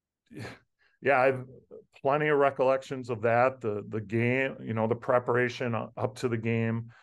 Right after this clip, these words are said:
um, the game itself and the atmosphere at the game. I mean, they kinda split the stadium in half: red and white pom-poms for one half of the stadium, green and white for the other. It was just a real kind of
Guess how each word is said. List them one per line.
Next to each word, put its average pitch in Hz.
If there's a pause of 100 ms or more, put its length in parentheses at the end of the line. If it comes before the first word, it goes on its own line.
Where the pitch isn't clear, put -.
(360)
um, 104 (540)
the 120
game 127
itself 131
and 123
the 117
atmosphere 131
at 123
the 135
game. 123
I 123
mean, 110
they 110
kinda 120
split 131
the 131
stadium 127
in 123
half: 120 (400)
red 117
and 131
white 127
pom-poms 131
for 135
one 123
half 127
of 127
the 123
stadium, 127 (380)
green 135
and 131
white 127
for 131
the 120
other. 123
It 127
was 120
just 120
a 127
real 120 (960)
kind -
of -